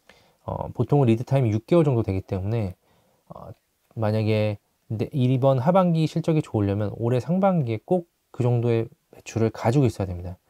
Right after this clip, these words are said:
잔고 플러스 신규 수주까지. 그렇지만 지금은 아마도 조금 어려운 것 같아요. 이천이십삼 년 장비 사업의 매출액이 백오십오억이었기 때문에 여기서 전반적인 영업이익을 좀 까먹지 않았을까라고 보고 있습니다.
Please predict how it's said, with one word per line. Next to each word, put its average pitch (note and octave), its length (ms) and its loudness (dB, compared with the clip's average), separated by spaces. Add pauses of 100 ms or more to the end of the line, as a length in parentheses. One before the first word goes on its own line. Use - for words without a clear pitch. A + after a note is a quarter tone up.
(200)
잔고 C3 560 0
플러스 E3+ 640 -2
신규 F#3 340 -4
수주까지. F#2 540 -8 (800)
그렇지만 A#2 380 -4
지금은 B2+ 680 0 (540)
아마도 A2 460 -2
조금 A#2 480 -4 (160)
어려운 C3+ 280 2
것 C3 80 0
같아요. - 300 -6
이천이십삼 G#2+ 480 -6
년 B2 120 -2
장비 G#2+ 260 -2
사업의 G#2 260 0
매출액이 F#2+ 380 -6
백오십오억이었기 G#2+ 960 -2
때문에 G2 480 -6 (580)
여기서 A#2+ 380 2
전반적인 A2+ 640 -2
영업이익을 G2+ 440 -2
좀 G2 140 -8
까먹지 D3+ 380 -4
않았을까라고 G2 880 -6
보고 A2 240 -2
있습니다. G2 380 -10